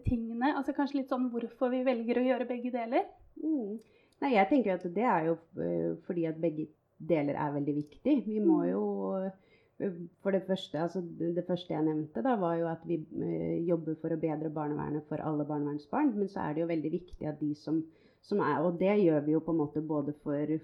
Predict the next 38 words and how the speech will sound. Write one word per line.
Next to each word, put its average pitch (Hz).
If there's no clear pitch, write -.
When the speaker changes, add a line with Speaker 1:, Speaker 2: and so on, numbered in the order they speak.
Speaker 2:
for 170
de 156
som 147
er 135
i 147
barnevernet 147
nå, 156
og 202
de 151
som 147
kommer 143
i 151
barnevernet, 143
eh, 147
senere, 160
som 190
kanskje 170
ikke 151
er 143
født -
ennå 208
engang. 269
Speaker 1:
Mhm. 247
Speaker 2:
Ehm, 202
samtidig 190
som 175
at 170
de 151
som 151
er 143
i 147
barnevernet 143
nå 160
må 147
jo, 151
mm, -
ha 139
et 151